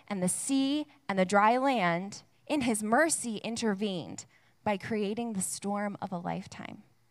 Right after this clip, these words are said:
So what we're gonna be talking about today is not necessarily Jonah and not necessarily the fish.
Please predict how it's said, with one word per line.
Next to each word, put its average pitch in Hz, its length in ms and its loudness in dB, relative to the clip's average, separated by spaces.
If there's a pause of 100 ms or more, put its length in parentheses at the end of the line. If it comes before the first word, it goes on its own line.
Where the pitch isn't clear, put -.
(580)
So - 160 0
what 233 60 4
we're 269 60 4
gonna 302 160 2
be 277 100 2
talking 240 420 -2
about 202 240 0
today 175 560 -2 (220)
is 190 180 -2
not 202 300 -4
necessarily 233 580 -4
Jonah 185 400 0 (260)
and 190 200 -4
not 202 180 -2
necessarily 202 920 0 (240)
the 294 80 0
fish. 185 480 2